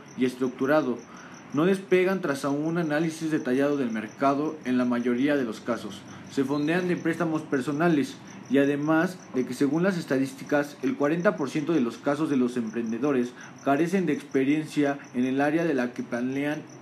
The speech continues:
emprender. Con todo esto, el emprendimiento actual ha generado un nuevo paradigma, la necesidad de enseñar emprendimiento con la percepción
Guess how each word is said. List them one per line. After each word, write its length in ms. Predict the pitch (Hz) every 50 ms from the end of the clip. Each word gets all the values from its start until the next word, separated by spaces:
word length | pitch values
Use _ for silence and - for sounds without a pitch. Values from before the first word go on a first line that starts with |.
| - -
emprender. 680 | 147 165 170 165 - 160 143 135 127 120 113 107 - - - - - - _ _ - - - - - - - - - - - - - - - - - - - - - - - - - - - - - - - -
Con 180 | 85 98 113 120
todo 460 | - - - 165 185 202 214 202 175
esto, 420 | 165 160 - - 156 147 160 180 - - -
el 160 | 107 123 127 131
emprendimiento 1000 | 131 123 131 135 131 135 131 131 135 139 151 160 175 180 175 170 170 190 196 180
actual 500 | 147 - - - 160 143 139 143 147 - - - - - - - - -
ha 140 | 131 151 156
generado 680 | - 180 180 175 180 160 143 143 143 143 143 151 151 - -
un 140 | 165 156
nuevo 280 | 156 165 165 165 165 160
paradigma, 680 | 147 131 120 117 120 123 123 123 113 113 113 104 95 - - - -
la 100 | 120 131
necesidad 680 | 135 135 127 139 139 135 135 147 143 156 160 175 190
de 160 | 180 196 190
enseñar 400 | 175 151 - 143 139 139 151 151
emprendimiento 840 | 165 170 160 - 139 131 127 127 127 127 135 147 151 139 143 165 160
con 180 | - - 143 135
la 160 | 131 131 127
percepción 840 | - - 127 120 120 - 123 120 - - - 170 175 170 175 175